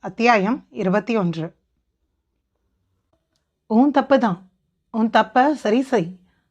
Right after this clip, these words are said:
யாரையும் குறையோ குத்தமோ சொல்ல முடியாது. அவங்க எல்லாம் அப்படி இல்லைன்னு சொல்றதுக்கு பதில் நான் அப்படி இல்லைன்னு சொல்லிட்டு போயிட்டே இரு.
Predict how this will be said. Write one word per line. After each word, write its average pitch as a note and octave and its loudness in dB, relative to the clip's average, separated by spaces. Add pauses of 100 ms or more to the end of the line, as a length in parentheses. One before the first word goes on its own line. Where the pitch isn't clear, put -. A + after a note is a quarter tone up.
(160)
யாரையும் A#3 2
குறையோ A3 0
குத்தமோ A#3+ 0
சொல்ல B3+ -2
முடியாது. F3+ 0 (720)
அவங்க B3 2
எல்லாம் D#4 2
அப்படி C4+ 0
இல்லைன்னு C#4+ 0
சொல்றதுக்கு A3+ -4
பதில் G#3+ -2 (200)
நான் A3 0
அப்படி D#4 4
இல்லைன்னு D#4 2
சொல்லிட்டு C#4+ -2
போயிட்டே D#4 0
இரு. F3+ -2